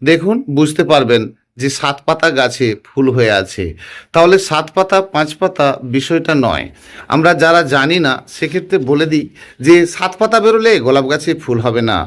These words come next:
কোন প্রসঙ্গে আসা যাক, এই যে গাছের গুটিটা দেখছেন, দেখুন ভালো করে লক্ষ্য করলে আপনি পাবেন। দেখুন এখানটা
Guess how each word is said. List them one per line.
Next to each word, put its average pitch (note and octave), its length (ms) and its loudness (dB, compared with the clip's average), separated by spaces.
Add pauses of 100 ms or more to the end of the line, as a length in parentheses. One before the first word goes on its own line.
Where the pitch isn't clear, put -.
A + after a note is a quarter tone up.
(280)
কোন D#3 140 0
প্রসঙ্গে F3+ 500 2
আসা B2+ 260 0
যাক, F2+ 240 -2 (420)
এই F3 140 4
যে F#3+ 200 4
গাছের D#3+ 420 2
গুটিটা D#3 440 -2
দেখছেন, C#3+ 440 -2 (280)
দেখুন B2+ 340 -2
ভালো A2 260 0
করে E3+ 220 0
লক্ষ্য A#2+ 320 0
করলে D#3+ 300 2 (160)
আপনি A#2 320 -4
পাবেন। F2 380 -4 (1300)
দেখুন C3+ 320 2 (240)
এখানটা F#3+ 500 0